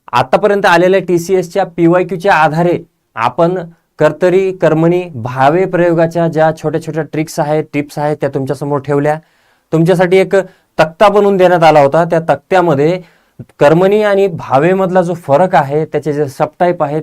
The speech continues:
ते भावे प्रयोगाचे, अ, आपण त्याचं विश्लेषण केलं होतं. कष्ट कुठल्या पद्धतीनं भावे प्रयोगामध्ये आणि कर्मणी प्रयोगामध्ये असलेले सबटाइप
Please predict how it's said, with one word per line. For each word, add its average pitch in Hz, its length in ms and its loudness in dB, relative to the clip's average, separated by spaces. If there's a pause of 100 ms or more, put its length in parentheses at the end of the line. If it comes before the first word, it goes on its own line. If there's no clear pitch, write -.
(120)
ते 156 40 -2
भावे 120 320 -6
प्रयोगाचे, 151 540 -2 (520)
अ, 120 80 -2 (400)
आपण 151 320 -2 (580)
त्याचं 160 180 0
विश्लेषण 185 520 0
केलं 185 200 2
होतं. 170 300 0 (400)
कष्ट 156 260 -2
कुठल्या 170 280 0
पद्धतीनं 175 520 0
भावे 127 340 0
प्रयोगामध्ये 170 520 2
आणि 165 220 0
कर्मणी 156 340 0
प्रयोगामध्ये 156 540 0
असलेले 151 360 0
सबटाइप 151 500 -2